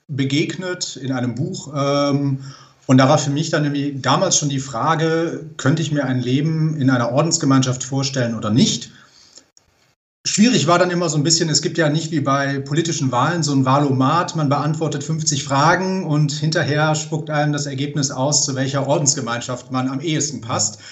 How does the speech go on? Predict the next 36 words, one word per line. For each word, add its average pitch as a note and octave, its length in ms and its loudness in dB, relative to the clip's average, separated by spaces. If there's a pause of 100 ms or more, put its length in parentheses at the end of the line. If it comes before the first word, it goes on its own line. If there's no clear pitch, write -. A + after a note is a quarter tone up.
(560)
Äh, - 220 -12
sowas F#3 240 2
gibt's - 180 -2
ja D#3 80 2
gar A#2+ 220 0
nicht, E3 240 -4
sondern D#3 320 -2
es D3 120 -2
war D#3 120 0
tatsächlich D#3 420 -4
so, C#3+ 160 -4
dass, C#3+ 380 2
äh, C3+ 320 2
ich - 220 -6
halt C3+ 200 0
für C3+ 140 -2
mich, D3 280 2
äh, C#3 240 -4
während C3+ 220 2
des - 80 -2
Studiums C#3+ 560 0
der C#3 100 -2
sozialen C3 440 4
Arbeit C3 320 0
überlegt A#2+ 400 -2
habe, C3 100 -2
okay, C3+ 300 0
wer D#3 200 2
könnte E3 380 -2
dein C3+ 460 0
Studium F#3+ 580 -4
auch C#3+ 160 -6
nochmal D3+ 220 4
so C3+ 100 2
ein B2+ 60 4
bisschen, D#3 680 2